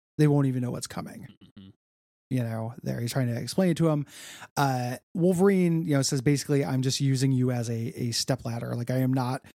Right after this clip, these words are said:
Speaker 1: trying to fight you. I'm just trying to get away." And Iceman's like, "You can't get away from me 'cause I'm everywhere." <laughs> You know, uh, "I'm, I'm gonna kill you." And just as it seems like all hope is lost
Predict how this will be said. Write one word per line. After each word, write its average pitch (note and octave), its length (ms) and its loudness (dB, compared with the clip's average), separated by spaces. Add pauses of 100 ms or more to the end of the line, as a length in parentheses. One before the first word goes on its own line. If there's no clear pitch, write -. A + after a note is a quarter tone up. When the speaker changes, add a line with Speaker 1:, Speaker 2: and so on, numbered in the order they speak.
(280)
Speaker 1:
trying B3 320 4
to D#3+ 60 2
fight C3+ 260 0
you. C3+ 120 2
I'm C3 60 2
just C3 120 -2
trying C3+ 140 2
to B2+ 40 0
get B2+ 120 0
away." C#3+ 440 2
And C3 120 -2
Iceman's C3+ 340 2
like, C3 140 -2
"You C#3 80 0
can't G#3+ 180 4
get E3 80 2
away D3+ 160 4
from D3+ 180 2
me B2+ 140 2
'cause B2 160 -2
I'm A#2+ 120 0 (140)
everywhere." D3 640 0
<laughs> - 40 -16 (600)
You D3 100 6
know, C3+ 220 4 (680)
uh, C#3+ 440 2
"I'm, D3+ 240 2
I'm D3 120 0
gonna C3+ 140 2
kill C4+ 220 2
you." D3 260 4
And C#3 280 0
just D#3 320 2
as C#3+ 260 2
it C#3 60 -2
seems C#3 240 2
like C3 100 -2
all B2+ 180 -2
hope C3 200 0
is B2+ 120 -2
lost F#3 520 2